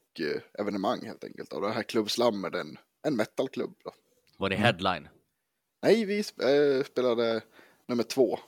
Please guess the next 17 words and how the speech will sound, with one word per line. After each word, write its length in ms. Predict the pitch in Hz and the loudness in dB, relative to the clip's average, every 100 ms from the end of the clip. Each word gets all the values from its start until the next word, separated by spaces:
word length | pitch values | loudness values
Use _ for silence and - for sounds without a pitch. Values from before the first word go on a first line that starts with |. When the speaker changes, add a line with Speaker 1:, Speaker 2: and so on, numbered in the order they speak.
| _ _ _ | _ _ _
Speaker 1:
under 180 | - - | -20 -16
kvällen. 220 | - - | -6 4
Speaker 2:
Av 140 | 104 90 | 4 4
tre, 260 | 113 113 | 4 4
eller? 220 | 90 82 98 _ _ | 4 -2 -8 _ _
Speaker 1:
Ja. 260 | 160 110 - - _ _ _ _ _ _ _ | 6 6 4 -12 _ _ _ _ _ _ _
Speaker 2:
Vilka 240 | 104 - | -4 -2
var 80 | 101 | -2
nummer 140 | 95 | -2
tre 280 | 95 120 117 | -4 0 0
då? 60 | 67 82 _ _ _ _ _ _ _ 113 | 0 -8 _ _ _ _ _ _ _ -4
Speaker 1:
Eh, 360 | 113 110 110 104 - | -2 -2 -2 -2 2
nej, 100 | 160 | 4
men 100 | 170 | 6
först 240 | 185 - | 6 4
spelade, 480 | 131 127 117 113 104 - | 4 4 4 4 2 0
eh, 420 | 107 104 98 80 | -2 -2 -2 -2